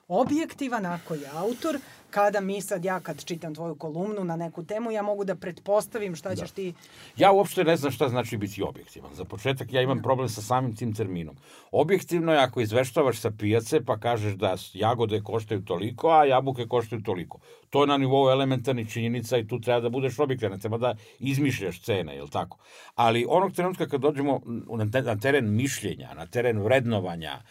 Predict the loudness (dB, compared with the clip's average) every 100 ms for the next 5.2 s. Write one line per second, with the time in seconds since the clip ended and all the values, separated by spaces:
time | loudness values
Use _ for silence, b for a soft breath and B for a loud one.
0 | B B -10 0 2 4 2 0 -2 0
1 | 4 6 6 4 4 0 -2 b b b
2 | _ -10 0 4 4 4 0 0 -4 -8
3 | -8 -8 -10 -8 -2 0 0 -2 -6 0
4 | 2 2 -2 -6 -8 -4 -2 -2 -2 -4
5 | -6